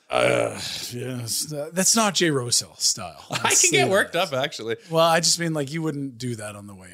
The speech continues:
Speaker 1: out. That
Speaker 2: No,
Speaker 1: just,
Speaker 2: I, I,
Speaker 1: and, and
Speaker 2: yeah.
Speaker 1: you're, you're kinda right. Like, if you wanted to stereotype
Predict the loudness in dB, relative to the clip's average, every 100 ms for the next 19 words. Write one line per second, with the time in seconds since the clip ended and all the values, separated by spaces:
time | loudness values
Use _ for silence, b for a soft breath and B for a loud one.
0 | -20 -20 -8 2 6 8 8 6 4 -2
1 | -4 0 4 4 4 2 0 -4 -2 0
2 | 2 4 4 4 2 -4 -8 -8 -6 0
3 | 0 2 2 2 2 0 -2 -2 -2 -4